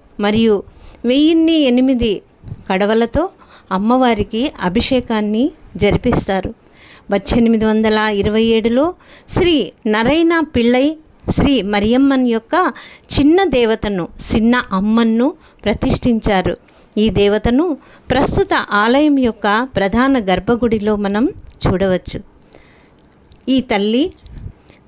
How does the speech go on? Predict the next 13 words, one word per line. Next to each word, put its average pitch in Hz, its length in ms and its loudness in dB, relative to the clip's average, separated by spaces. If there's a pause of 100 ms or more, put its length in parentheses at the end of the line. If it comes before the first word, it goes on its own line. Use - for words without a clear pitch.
(120)
సాక్షాత్తుగా 254 880 0 (560)
త్రిశూలాన్ని, 262 800 2 (540)
కత్తిని 285 440 2
ధరించి 220 640 -2 (420)
అపర 320 420 0 (240)
కాళికాదేవిగా 220 1040 0 (520)
కోరిన 311 400 4
కోరికలను 240 680 0
తీర్చే 208 460 -2
దేవతగా, 202 680 -2 (440)
ఎటువంటి 294 540 2
కోరికలనైనా 233 880 0
కూడా, 202 380 -2